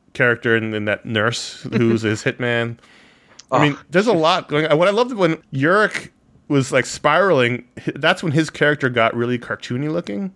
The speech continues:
Speaker 2: He got, looked like a demon.
Speaker 1: And that's when I saw, like, Asterios Polyp with Mazzucchelli in that stuff.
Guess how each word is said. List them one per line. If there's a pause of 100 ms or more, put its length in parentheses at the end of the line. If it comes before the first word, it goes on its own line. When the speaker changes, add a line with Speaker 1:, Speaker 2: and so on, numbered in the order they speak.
(160)
Speaker 2:
He
got,
looked
like
a
demon. (520)
Speaker 1:
And
that's
when
I
saw,
like,
Asterios
Polyp (360)
with
Mazzucchelli
in
that (380)
stuff.